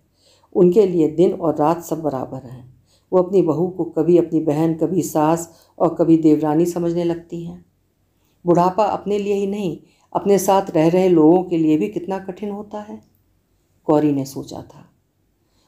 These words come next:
उसकी ट्रेन ने नौ बजे प्लेटफॉर्म छोड़ा था। प्लेटफॉर्म पर बहुत भीड़ थी। दो ट्रेन साथ साथ छूट रही थीं। अपने कंपार्टमेंट में चढ़ते हुए गौरी को याद आया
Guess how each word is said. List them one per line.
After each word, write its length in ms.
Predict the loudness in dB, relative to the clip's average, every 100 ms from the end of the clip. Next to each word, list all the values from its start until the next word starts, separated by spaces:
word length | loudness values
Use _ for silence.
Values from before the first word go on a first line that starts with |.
| _
उसकी 280 | -8 -2 -2
ट्रेन 440 | 0 2 2 2
ने 260 | -2 -6 -10 _ _ -2
नौ 220 | 0 2
बजे 280 | 0 0 0
प्लेटफॉर्म 500 | 0 -2 -2 -4 -6
छोड़ा 340 | -6 -10 -10
था। 380 | -12 -18 -20 -20 _ _ _ _
प्लेटफॉर्म 500 | 2 2 2 -4 -4
पर 140 | -4
बहुत 280 | -8 -6 -6
भीड़ 280 | -4 -6 -6
थी। 440 | -8 -10 -10 -12 _ _ _ _ _ 0
दो 200 | 2 2
ट्रेन 340 | -2 -4 -4
साथ 240 | -6 -8
साथ 240 | -8 -8 -10
छूट 280 | -10 -12 -8
रही 180 | -6 -6
थीं। 340 | -8 -12 -12 -16 _ _ -8
अपने 220 | 0 0
कंपार्टमेंट 720 | 2 -2 0 0 0 -4 -2
में 120 | -2 -4
चढ़ते 380 | -8 -6 0
हुए 140 | 2 2
गौरी 320 | 0 0 0
को 160 | 0 0
याद 280 | 0 -2
आया 380 | -4 -4 -4 -8